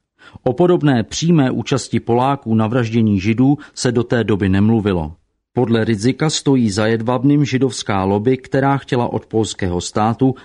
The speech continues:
vymámit odškodné ve výši přes šedesát miliard dolarů.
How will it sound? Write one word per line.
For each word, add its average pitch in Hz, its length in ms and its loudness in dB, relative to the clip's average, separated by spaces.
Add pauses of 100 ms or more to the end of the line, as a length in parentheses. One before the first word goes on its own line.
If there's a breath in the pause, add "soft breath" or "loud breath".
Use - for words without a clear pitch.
vymámit 147 600 2
odškodné 123 600 0
ve 117 120 0
výši 135 360 0
přes - 340 -6
šedesát 113 680 -2
miliard 95 360 2
dolarů. 98 640 0